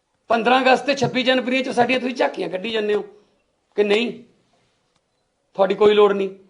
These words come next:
ਮੈਂ ਕਹਿੰਦਾ ਪੰਜਾਬ ਦੀ ਝਾਕੀ ਤਾਂ ਛੱਡੋ, ਅੰਡੇਮਾਨ ਨਿਕੋਬਾਰ ਦੀ ਝਾਕੀ ਹੁੰਦੀ ਨਾ, ਉਹਦੇ 'ਚ ਵੀ ਪੰਜਾਬੀ ਦਿਖਾਉਣੇ ਪੈਂਦੇ, ਕਿਉਂਕਿ ਜਾ ਕੇ ਦੇਖੋ ਕਾਲੇ ਪਾਣੀ, ਜਿਨ੍ਹਾਂ ਦੇ ਨਾਂ ਲਿਖੇ ਨੇ ਪਚਾਨਵੇਂ ਪਰਸੈਂਟ ਪੰਜਾਬੀ ਨੇ,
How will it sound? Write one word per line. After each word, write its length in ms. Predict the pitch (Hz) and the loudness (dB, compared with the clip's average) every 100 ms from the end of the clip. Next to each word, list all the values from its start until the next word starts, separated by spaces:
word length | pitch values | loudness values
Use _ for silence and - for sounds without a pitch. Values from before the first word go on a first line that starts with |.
| _ _ _ 156 | _ _ _ -2
ਮੈਂ 220 | 202 247 | 2 4
ਕਹਿੰਦਾ 220 | 269 294 | 4 2
ਪੰਜਾਬ 420 | 277 240 214 226 | 2 4 6 4
ਦੀ 80 | 262 | 2
ਝਾਕੀ 300 | 302 262 254 | 2 0 0
ਤਾਂ 80 | 262 | -2
ਛੱਡੋ, 540 | 233 208 175 - - - | 0 0 -2 -4 -10 -4
ਅੰਡੇਮਾਨ 500 | 240 240 285 277 285 | 0 2 2 2 0
ਨਿਕੋਬਾਰ 420 | 277 277 269 262 | 0 2 2 2
ਦੀ 80 | 254 | 0
ਝਾਕੀ 320 | 269 262 220 | 0 0 -2
ਹੁੰਦੀ 260 | 220 220 247 | -6 -2 -4
ਨਾ, 180 | 294 - - - | -4 -10 -16 -2
ਉਹਦੇ 220 | 196 262 | 0 0
'ਚ 100 | 247 | -2
ਵੀ 340 | 220 262 403 - _ _ _ _ - | -4 -6 -6 -12 _ _ _ _ -6
ਪੰਜਾਬੀ 720 | 214 196 - 170 202 160 - _ _ _ 147 | 0 2 2 0 -6 -6 -14 _ _ _ -10
ਦਿਖਾਉਣੇ 340 | 170 208 175 | -2 0 0
ਪੈਂਦੇ, 300 | 170 170 214 | -2 -4 -4
ਕਿਉਂਕਿ 240 | 214 214 240 | -4 -6 -4
ਜਾ 180 | 175 | -2
ਕੇ 120 | - 190 | -2 -2
ਦੇਖੋ 220 | 202 240 | -2 0
ਕਾਲੇ 260 | 226 196 | 0 -2
ਪਾਣੀ, 260 | 185 190 165 - _ _ _ - | -2 -6 -6 -12 _ _ _ -10
ਜਿਨ੍ਹਾਂ 260 | 135 196 | -2 0
ਦੇ 60 | 226 | 0
ਨਾਂ 260 | 202 185 196 | 0 0 0
ਲਿਖੇ 260 | 190 196 | -2 -2
ਨੇ 240 | 233 427 - - _ | -4 -6 -10 -18 _
ਪਚਾਨਵੇਂ 400 | 185 208 185 196 | -8 -4 -2 -4
ਪਰਸੈਂਟ 300 | 196 180 190 | -4 -6 -6
ਪੰਜਾਬੀ 400 | 185 170 160 165 | -6 -4 -4 -4
ਨੇ, 200 | 160 160 | -6 -8